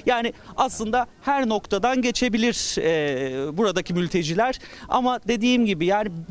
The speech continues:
eğer sayı yüz bin, konuşulan o sayı gerçekten karşı tarafa geçtiğini ben çok ihtimal vermiyorum. Çünkü gözlemleyemedim. Çünkü buradaki sayı da çok artıyor. Ama tabii resmi rakamlar bu yönde. Ama tabii nasıl geçiyorlar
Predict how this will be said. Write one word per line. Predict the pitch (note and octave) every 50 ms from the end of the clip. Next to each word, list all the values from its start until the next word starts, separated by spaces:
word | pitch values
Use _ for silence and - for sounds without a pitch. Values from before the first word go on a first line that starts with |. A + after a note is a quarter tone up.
| D#3+ - - - - - -
eğer | G3+ C#4 C#4+ C#4 C4+ B3
sayı | - - - A#3+ B3 B3 B3 B3 A#3+ A3+ - - -
yüz | D3+ F#3+ B3 C4 A#3 G3+
bin, | G#3 A#3 A#3 A3+ - - - - - -
konuşulan | F3 F3 G#3 - - A3+ B3 A#3
o | B3 B3+
sayı | - - A#3 A3+ A3 A3+ A3+ - - - - - - - F#2+ F#2 -
gerçekten | D#3+ A3 C#4+ C4+ - C#4+ C4 - - G#3+ G3 G#3+
karşı | - G#3+ G#3+ G#3 G3+ - -
tarafa | A#3 G#3+ A3 - A3
geçtiğini | F3+ G#3+ A3 - - - - A3+ A#3 A#3 B3 B3 F#3+ - - - - - - - -
ben | A3+ A#3+ A#3+ A#3 - -
çok | - C4 - - - -
ihtimal | G3+ - - A#3 B3 B3+ C4 A#3 F3
vermiyorum. | G#3+ A#3+ C#4+ D#4+ D#4+ C#4+ C#4 B3 B3 C#4+ B3+
Çünkü | - C4 B3 - C4 F#3+
gözlemleyemedim. | G3 A3+ A#3+ A3 A3+ C4 C4+ B3+ C4 C#4 C4+ C4 A#3+ G3 G3+
Çünkü | F3+ - G3+ G3+ A3
buradaki | D4+ E4 C#4+ D4 - -
sayı | - - C4 C4+ B3
da | A#3+
çok | - - G#3 - - -
artıyor. | F3+ G3+ F#3+ F#3 - - - F#3+ A#3 C4 B3+ - - - - - - - - -
Ama | - C4+ B3 B3
tabii | - C#4+ C4 A3 A#3
resmi | B3 B3 A#3 - - B3+ B3+ G3+ -
rakamlar | G#3+ G3+ - G#3 F#3+ G3 G#3+ A#3+ C4+ - - - - -
bu | - F#3+ C4+ C4
yönde. | A3+ G3+ F#3+ F#3+ A3+ C4 B3+ B3 - - - -
Ama | - - B3+ A#3+ B3+
tabii | A#3+ - C4 A#3 G3+ F3 - - -
nasıl | - A#3+ C4 - C4 A#3 G3+
geçiyorlar | E3 F3+ G#3+ - - G#3+ G3 F#3+ G3 G#3+ A#3 G#3+ - - -